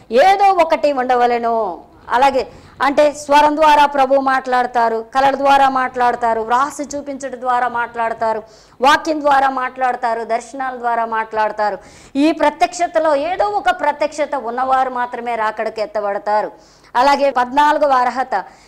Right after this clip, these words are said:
వ్యాధి స్థితిలో, ఇబ్బంది స్థితిలో, అవస్థల స్థితిలో, అనగా పాప స్థితిలో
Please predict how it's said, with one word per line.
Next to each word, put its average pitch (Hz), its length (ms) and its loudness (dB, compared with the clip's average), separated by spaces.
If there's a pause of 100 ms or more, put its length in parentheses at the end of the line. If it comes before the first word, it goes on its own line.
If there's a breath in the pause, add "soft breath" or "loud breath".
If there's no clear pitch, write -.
(220 loud breath)
వ్యాధి 311 340 4
స్థితిలో, 330 380 0
ఇబ్బంది 294 460 0
స్థితిలో, 285 380 -4
అవస్థల 277 640 0
స్థితిలో, 262 480 -4
అనగా 233 280 0
పాప 269 380 0
స్థితిలో 277 500 -4